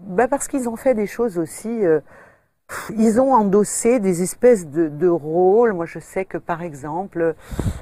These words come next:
euh, voilà, ils allaient arranger, euh,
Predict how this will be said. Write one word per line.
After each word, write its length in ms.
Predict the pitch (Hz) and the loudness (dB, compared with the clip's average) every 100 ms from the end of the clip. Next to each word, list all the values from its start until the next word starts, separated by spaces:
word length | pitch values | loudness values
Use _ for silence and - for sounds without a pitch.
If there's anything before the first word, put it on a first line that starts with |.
| - - | -18 -8
euh, 400 | 156 147 147 135 127 - 120 - | -6 -6 -8 -12 -14 -18 -20 -20
voilà, 600 | 156 151 180 220 233 220 | -20 -14 -6 -2 0 -2
ils 260 | 165 147 | -4 -4
allaient 320 | 165 160 180 | -2 2 2
arranger, 600 | 180 156 156 147 143 190 | 2 0 -6 -6 0 2
euh, 120 | 185 | 2